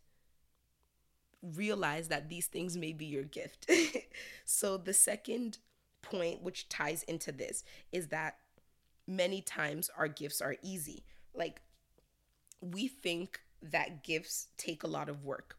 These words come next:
but what is a gift? A gift is something that is given to you freely.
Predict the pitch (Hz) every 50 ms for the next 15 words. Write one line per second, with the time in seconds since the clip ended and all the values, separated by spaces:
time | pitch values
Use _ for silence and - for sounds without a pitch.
0 | - 156 165 180 170 160 - - - - - - _ _ _ _ _ - 175 190
1 | 190 - - 180 165 160 156 143 - - - - - - - - - 190 180 156
2 | 185 196 214 - - - 190 - - - 208 - - 208 175 165 165 160 160 160
3 | 151 143 - 160 156 160 151 156 - - 175 156 147 151 147 - - - - 151
4 | 147 143 131 127 151 160